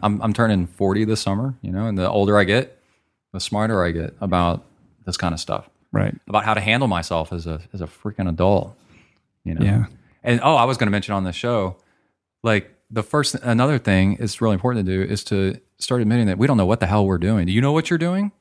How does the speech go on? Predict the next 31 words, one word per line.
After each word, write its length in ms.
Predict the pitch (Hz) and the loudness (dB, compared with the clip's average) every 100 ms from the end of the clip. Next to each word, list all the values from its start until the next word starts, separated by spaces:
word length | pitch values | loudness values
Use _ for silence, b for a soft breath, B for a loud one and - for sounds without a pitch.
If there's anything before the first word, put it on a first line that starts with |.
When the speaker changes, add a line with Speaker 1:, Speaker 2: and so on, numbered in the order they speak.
| _ _ _ | _ _ _
Speaker 2:
No, 160 | 139 135 | 0 2
I 40 | |
don't 100 | 160 | 2
Speaker 1:
You 40 | 175 | 2
Speaker 2:
know 40 | |
Speaker 1:
have 60 | 139 | 4
Speaker 2:
what 60 | 113 | 4
I'm 60 | |
Speaker 1:
no 200 | 143 135 | 4 2
Speaker 2:
doing. 140 | 110 120 | 2 2
Speaker 1:
freaking 240 | 151 135 | 0 -2
clue 220 | 120 135 101 | 0 2 2
what 120 | 92 | 2
you're 80 | 101 | 2
doing, 200 | 95 123 90 | 2 2 2
do 100 | 90 | 2
you? 160 | 87 - | 0 -2
Speaker 2:
<laughs> 340 | - - - - - B B B | -2 0 -2 -2 -12 B B B
Speaker 1:
Right? 160 | 113 113 | 0 2
Speaker 2:
I 120 | 160 | 2
don't. 360 | 151 185 233 131 | 2 2 2 0
That's 220 | 156 - | 0 2
why 120 | 190 | 2
I 20 | |
have 140 | 156 143 | 2 0
Speaker 1:
Right. 80 | 110 | 0
Speaker 2:
guests 300 | 151 170 156 | 0 2 2
on 120 | 131 | 2
my 140 | 120 | 2
show. 320 | 117 127 110 104 | 2 0 0 0
Speaker 1:
Right. 340 | 156 185 85 | 2 2 0